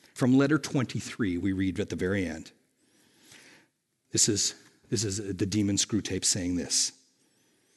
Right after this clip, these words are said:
"Only today, I have found a passage in a Christian writer where he recommends his own version of Christianity on the ground that only such a faith can outlast the death of old cultures and the birth of new civilizations.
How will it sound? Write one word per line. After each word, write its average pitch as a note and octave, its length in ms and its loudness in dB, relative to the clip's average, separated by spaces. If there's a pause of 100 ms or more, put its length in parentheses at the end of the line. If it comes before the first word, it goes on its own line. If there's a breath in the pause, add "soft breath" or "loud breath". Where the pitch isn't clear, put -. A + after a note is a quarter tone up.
(280 soft breath)
"Only A#3 260 10
today, C#3+ 520 4 (920 soft breath)
I A2+ 80 4
have C#3 120 4
found D3+ 260 2
a - 40 2
passage C3 720 0 (240 loud breath)
in G2+ 80 0
a G2+ 40 0
Christian F#3+ 500 4
writer G2 260 2
where A2 160 4
he A3+ 220 8
recommends C#3 760 4
his F#3 300 4
own D#3+ 280 4
version A2+ 680 2 (280 loud breath)
of G#2+ 120 -4
Christianity - 680 -2 (280 loud breath)
on D#3+ 140 4
the E3 80 6
ground F3+ 420 4
that B2 160 2 (360 loud breath)
only G3 440 8
such - 360 6
a C#3+ 60 6
faith B2+ 460 4
can C3 160 2
outlast C3+ 800 2
the A2 100 0
death A2 360 0
of A2+ 140 -2
old A2+ 220 2
cultures G2+ 400 0
and G2 80 2
the F2 60 -4
birth G#2+ 240 0
of D3 100 2
new C3 140 6
civilizations. G#2 840 -2